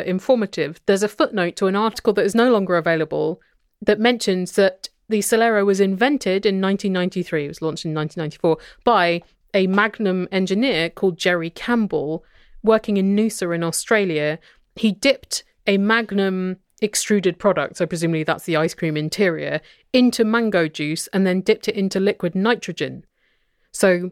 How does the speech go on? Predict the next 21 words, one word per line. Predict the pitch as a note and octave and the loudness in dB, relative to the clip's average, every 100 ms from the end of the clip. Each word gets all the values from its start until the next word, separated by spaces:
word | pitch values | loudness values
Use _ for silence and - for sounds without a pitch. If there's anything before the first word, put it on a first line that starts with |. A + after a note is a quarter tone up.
| _ - | _ 0
he | B3+ | 2
was | A#3 | 2
experimenting, | G3+ - A3+ G#3 F3+ F3 - F3 F3+ | -4 -2 0 2 0 -2 -2 -2 -2
and | F#3 F3+ | -2 -2
I | |
think | - A3+ G#3 | 0 -2 0
they | G#3 | 0
were | G#3+ | 0
looking | A3+ - G#3 | 0 -4 -4
for | - | -4
a | G3 | -4
product | - G3+ - - | -2 -2 -2 -6
to | G3+ | -4
compete | G3 F#3+ A3+ - | -4 -2 -4 -2
with | F#3+ F#3 F3+ | -2 -2 0
one | F#3+ | -2
of | F#3 | 0
Australia's | F3+ - B3 A#3+ F3 E3+ | -4 -2 0 0 0 -2
favourite | - G3+ G3 F3 - | -2 -2 -2 -8 -4
ice | E3+ G3 | -4 -4
creams, | - E3+ E3 E3+ F3 | -4 -4 -4 -6 -8